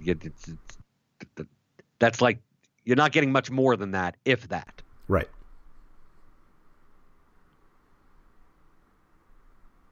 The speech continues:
Speaker 1: Yeah, there's real, I mean, there's, it, it's, it's a wasteland.
Speaker 2: Yeah. Like, I felt like there were a number of midfielders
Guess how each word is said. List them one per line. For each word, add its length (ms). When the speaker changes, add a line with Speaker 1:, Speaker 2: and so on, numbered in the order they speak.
Speaker 1:
Yeah, 120
there's 140
real, 200
I 100
mean, 160
there's, 280
it, 240
it's, 500
it's 260
a 140
wasteland. 680
Speaker 2:
Yeah. 240
Like, 100
I 80
felt 180
like 140
there 100
were 100
a 40
number 360
of 120
midfielders 680